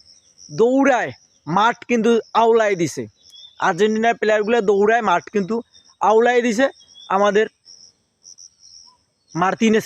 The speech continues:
কিন্তু ছিল না, এবং আমাদের গুলি মার্টিনেস, এমি মার্টিনেসের কিন্তু প্রশংসা করতেই হবে আপনাকে আমাকে। এমি মার্টিনেসের প্রশংসা করতে হবে, এবং শেষ পর্যন্ত দারুণ গোলগুলো সেভ করছে।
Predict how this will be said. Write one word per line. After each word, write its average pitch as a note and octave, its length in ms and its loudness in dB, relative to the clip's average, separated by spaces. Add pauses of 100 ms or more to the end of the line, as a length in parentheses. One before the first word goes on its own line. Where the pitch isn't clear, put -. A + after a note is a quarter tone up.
কিন্তু F#3+ 260 -2
ছিল D#3 140 -2 (140)
না, G#2 60 -14 (1080)
এবং F#3+ 200 0 (720)
আমাদের A3 280 2 (140)
গুলি B3 300 4
মার্টিনেস, F3 420 -2 (260)
এমি G#3+ 240 2
মার্টিনেসের F#3+ 720 -2
কিন্তু G3 160 -6 (120)
প্রশংসা F#3 440 -6 (120)
করতেই A#3+ 520 0
হবে D3+ 180 -2 (600)
আপনাকে E3+ 400 -6 (120)
আমাকে। F3 280 0 (760)
এমি F3+ 240 2
মার্টিনেসের F#3 600 -2 (120)
প্রশংসা E3+ 380 -6 (100)
করতে F#3+ 340 -2
হবে, G3+ 160 0 (380)
এবং A#3+ 120 2 (160)
শেষ C#4 180 0 (120)
পর্যন্ত C4 340 0 (800)
দারুণ A3 300 0 (120)
গোলগুলো G#3+ 320 2 (100)
সেভ F#3 140 -4 (120)
করছে। C#3+ 240 -8